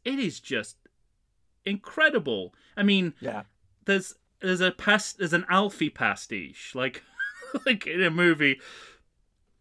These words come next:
Speaker 1: Uh, What's
Speaker 2: Of
Speaker 1: It All About
Speaker 2: course.
Speaker 1: Austin? The Beyonce theme song. Uh, Britney. There's a remix of a Stone
Speaker 2: <laughs> You're
Speaker 1: song. There's
Speaker 2: so
Speaker 1: a really
Speaker 2: happy
Speaker 1: good re-,
Speaker 2: right now.
Speaker 1: remix of a
Speaker 2: You're
Speaker 1: Stone
Speaker 2: so
Speaker 1: song
Speaker 2: ha-
Speaker 1: in here.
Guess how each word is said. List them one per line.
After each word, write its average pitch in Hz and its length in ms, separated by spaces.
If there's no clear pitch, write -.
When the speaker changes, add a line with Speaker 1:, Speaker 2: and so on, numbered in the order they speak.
Speaker 1:
Uh, 160 200
What's 180 260
Speaker 2:
Of 185 40
Speaker 1:
It 175 80
All 156 180
About 147 260
Speaker 2:
course. - 20
Speaker 1:
Austin? 127 680
The 185 100
Beyonce 185 680
theme 175 320
song. 123 560
Uh, 135 540
Britney. 139 640
There's 220 160
a 233 60
remix 233 680
of 190 160
a 185 60
Stone 233 440
Speaker 2:
<laughs> - 0
You're 285 80
Speaker 1:
song. - 340
There's 202 120
Speaker 2:
so 220 140
Speaker 1:
a 202 60
really - 100
Speaker 2:
happy 190 200
Speaker 1:
good 196 180
re-, 147 140
Speaker 2:
right 147 140
now. 143 320
Speaker 1:
remix 131 400
of 165 80
a 190 40
Speaker 2:
You're 208 100
Speaker 1:
Stone 202 320
Speaker 2:
so 208 140
Speaker 1:
song 139 220
Speaker 2:
ha- 202 40
Speaker 1:
in 101 140
here. 92 400